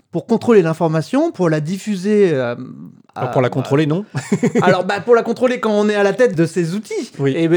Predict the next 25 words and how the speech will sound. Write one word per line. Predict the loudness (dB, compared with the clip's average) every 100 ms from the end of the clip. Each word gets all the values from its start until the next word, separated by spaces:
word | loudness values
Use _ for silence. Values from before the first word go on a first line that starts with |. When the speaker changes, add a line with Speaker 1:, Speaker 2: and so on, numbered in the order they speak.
| 0
Speaker 1:
et |
quand | 0 0
on | 0 0
peut | 0 0 0 -2
soi-même | 0 2 2 0 0
la | 0
diffuser, | -2 -4 -6 -4 -4
quand | -2 -2
on |
veut | 0 -2
diffuser | -2 -4 -4 -4
son | -2 0
Speaker 2:
Mm. |
Speaker 1:
information, | 0 0 -2 -2 -2 -2
tu | 0
vois, | 0
on, | -2 -6 -6
on | -4
a | -2 -2
vraiment | -2 0 0
des | 0 -4
porte-voix | -6 -2 -2 0 -2
qui | -4
sont | -8 -6
gigantesques, | -4 -6 -4 -4 -6